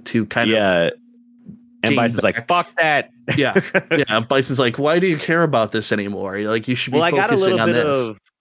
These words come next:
Speaker 2: Raul, Raul Julia's M. Bison there, too, 'cause he's just like, "Fighting pride? What, like, what are
Speaker 1: Yeah.
Speaker 2: you talking about? Like, this is, this is a business." <laughs> Like,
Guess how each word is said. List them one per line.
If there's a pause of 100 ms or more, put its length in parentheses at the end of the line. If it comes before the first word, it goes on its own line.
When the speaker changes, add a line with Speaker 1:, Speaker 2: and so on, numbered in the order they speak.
Speaker 2:
Raul,
Raul
Julia's
M.
Bison
there,
too,
'cause
he's
just
like, (360)
"Fighting
pride?
What,
like,
what
are
Speaker 1:
Yeah.
Speaker 2:
you
talking
about?
Like,
this
is,
this
is
a
business."
<laughs>
Like,